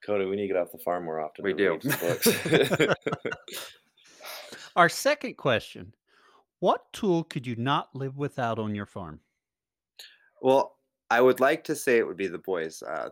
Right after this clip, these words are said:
Speaker 2: the livestock guardian dogs and our sheepdog Dragon,
Speaker 1: Yeah.
Speaker 2: because they are all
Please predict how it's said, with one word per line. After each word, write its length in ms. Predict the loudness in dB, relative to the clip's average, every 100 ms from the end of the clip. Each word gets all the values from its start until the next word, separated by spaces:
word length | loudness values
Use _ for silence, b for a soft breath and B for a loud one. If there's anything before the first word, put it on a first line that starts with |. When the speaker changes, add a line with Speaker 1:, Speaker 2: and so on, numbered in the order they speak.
| -8
Speaker 2:
the 220 | -6 -6
livestock 480 | -2 -4 -2 -2 -2
guardian 420 | -2 -2 -2 -6
dogs 540 | -2 0 0 -2 -6 -12 -10
and 220 | -10 -4
our 220 | -2 -2
sheepdog 560 | -4 -10 -8 -4 -4 -6
Dragon, 440 | -4 -2 -2 -4 -8
Speaker 1:
Yeah. 40 | -12 _
Speaker 2:
because 380 | -12 -8 -10 -4
they 160 | -2
are 160 | 0 2
all 380 | 2 0 -2